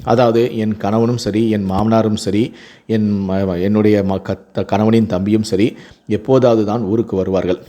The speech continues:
அப்படி வரும்போது அவர்கள் செல்வதற்காக ஒரு பைக் இருக்கும் எங்கள் வீட்டில். அந்த பைக்கில் எப்போதும் பெட்ரோல் இருக்குமா இல்லையா என்பது தெரியாது. அதனால் முன்-, முன்னெச்சரிக்கையாகவே என்னுடைய மாமியார் அவர்களுக்காக ஒரு லிட்டர் பெட்ரோலை வாட்டர் க-, ப-, வாட்டர் பாட்டிலில் வாங்கி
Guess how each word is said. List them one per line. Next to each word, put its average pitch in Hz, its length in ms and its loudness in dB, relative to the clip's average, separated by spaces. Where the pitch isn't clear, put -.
அப்படி 120 260 2
வரும்போது 123 540 4
அவர்கள் 110 360 0
செல்வதற்காக 110 920 0
ஒரு 104 180 -2
பைக் 104 300 2
இருக்கும் 92 320 -6
எங்கள் 92 140 -4
வீட்டில். 92 340 -6
அந்த 110 240 2
பைக்கில் 123 420 2
எப்போதும் 117 380 2
பெட்ரோல் 104 340 0
இருக்குமா 110 500 -2
இல்லையா 107 340 2
என்பது 101 380 0
தெரியாது. 92 360 -2
அதனால் 113 440 2
முன்-, 127 300 -2
முன்னெச்சரிக்கையாகவே 110 920 0
என்னுடைய 98 340 -2
மாமியார் 113 520 2
அவர்களுக்காக 104 880 0
ஒரு 117 180 4
லிட்டர் 117 360 0
பெட்ரோலை 110 540 2
வாட்டர் 113 340 0
க-, 101 320 -4
ப-, 92 640 -8
வாட்டர் 117 300 0
பாட்டிலில் 104 420 0
வாங்கி 104 460 0